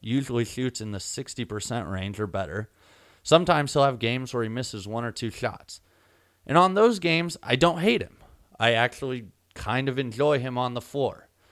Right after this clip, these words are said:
But the thing with Isaac Haas is, is when he's not bringing you something on the offensive end, you know that he's not bringing you anything on the defensive end. Now, you could argue that,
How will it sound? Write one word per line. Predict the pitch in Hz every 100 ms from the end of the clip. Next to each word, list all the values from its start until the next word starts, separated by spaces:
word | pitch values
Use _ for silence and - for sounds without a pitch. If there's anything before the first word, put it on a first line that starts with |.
| _ _ _
But | 143
the | 143
thing | 156 185
with | 202 208
Isaac | 165 165 156
Haas | - 170 170 165
is, | 110 98 98 - _ _
is | - 113
when | 147
he's | 147 190 202
not | 190 196 107
bringing | 110 127 147 165 165
you | 170
something | - 175 170 175 165
on | 127
the | 107
offensive | - 117 131 160 165 170 165
end, | 180 180 160 _ _ _ _
you | 120 156
know | 143 131 151 160 107 95 98 -
that | - 123
he's | 120 110
not | 127 120
bringing | 104 120 113 110
you | 104 104 - - -
anything | 220 165 95 - 95 92 95 _ _ _ -
on | 117
the | 120
defensive | 113 123 123 98 95 69
end. | - - - - _ _ _ _ _ _
Now, | 131
you | 160 165
could | 202 214 -
argue | 131 131 117 123 127 143 - - _
that, | 104 120 107 110 -